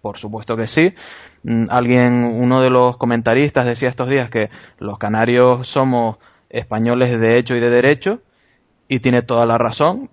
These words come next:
por supuesto que sí, y añado, bueno fuera, que no tuviéramos los mismos derechos y obligaciones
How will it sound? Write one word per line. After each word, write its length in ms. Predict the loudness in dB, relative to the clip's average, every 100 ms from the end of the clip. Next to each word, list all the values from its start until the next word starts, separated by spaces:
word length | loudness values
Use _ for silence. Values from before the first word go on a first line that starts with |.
| -18
por 140 | -16
supuesto 380 | -12 -10 -8 -8
que 80 | -4
sí, 280 | 0 0 0
y 100 | 0
añado, 480 | 2 4 4 2 0
bueno 440 | -6 0 2 2 0
fuera, 480 | -2 0 -2 -6 -8
que 140 | -2
no 120 | -2
tuviéramos 480 | 0 0 2 0 -2
los 160 | -4 -4
mismos 300 | -4 -2 0
derechos 340 | 0 0 -2
y 60 | -2
obligaciones 840 | -2 -2 -2 -2 0 0 0 -4